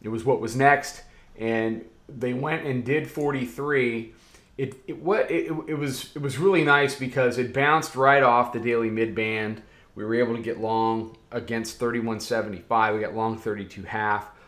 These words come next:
all the way up. You know, we took some profits at the weekly pivot, then it decided it really didn't wanna stop, went up and did fifty-one seventy-five. Then the typical thing started to happen. You see this series of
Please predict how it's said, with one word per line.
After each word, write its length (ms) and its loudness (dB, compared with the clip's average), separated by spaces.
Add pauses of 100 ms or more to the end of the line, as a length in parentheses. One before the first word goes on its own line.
(140)
all 140 4
the 80 4
way 180 4
up. 460 0
You 160 -8
know, 160 -6 (140)
we 80 -14
took 160 -8
some 120 -8
profits 440 0
at 80 -14
the 60 -10
weekly 260 -12
pivot, 320 0
then 120 -4
it 120 -6
decided 400 2
it 80 -12
really 240 -4
didn't 160 -4
wanna 180 -2
stop, 580 4 (380)
went 160 0
up 140 -2
and 80 -6
did 160 -2
fifty-one 420 -4
seventy-five. 760 -2 (480)
Then 320 6 (800)
the 100 -2
typical 680 2
thing 380 2
started 340 2
to 80 2
happen. 420 2 (380)
You 80 -12
see 160 -4
this 240 -4
series 400 -4
of 140 -10